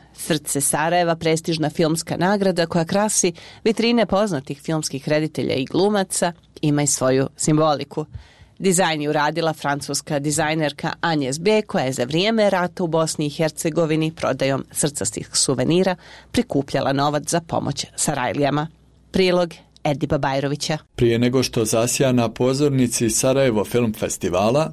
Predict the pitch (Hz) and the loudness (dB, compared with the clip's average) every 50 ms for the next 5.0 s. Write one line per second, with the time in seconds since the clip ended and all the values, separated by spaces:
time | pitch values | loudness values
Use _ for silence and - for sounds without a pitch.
0 | - - - - - 165 165 165 - 151 - - - 127 131 143 143 143 139 131 | -8 -10 -8 -2 0 0 0 2 0 0 0 2 0 2 2 2 4 4 2 2
1 | 123 - - 135 127 120 - 156 165 156 143 117 110 110 123 135 123 - - 120 | 0 0 0 0 0 0 0 0 2 2 4 4 4 2 2 0 0 0 0 0
2 | 117 117 120 123 123 131 127 127 123 117 117 117 113 113 120 117 120 127 135 123 | 0 2 0 2 2 2 2 2 4 2 2 2 2 2 2 2 2 2 0 -2
3 | - - 123 113 117 110 110 110 - 113 110 - - - 117 113 113 113 107 101 | 0 0 0 2 2 0 0 0 -2 -2 -2 -2 0 0 0 0 0 0 2 2
4 | 101 101 104 104 104 - - - - - 127 117 117 - - 98 - - - - | 2 0 0 -2 -2 0 -2 0 0 0 0 0 -2 -2 -4 -6 -4 -6 -8 -8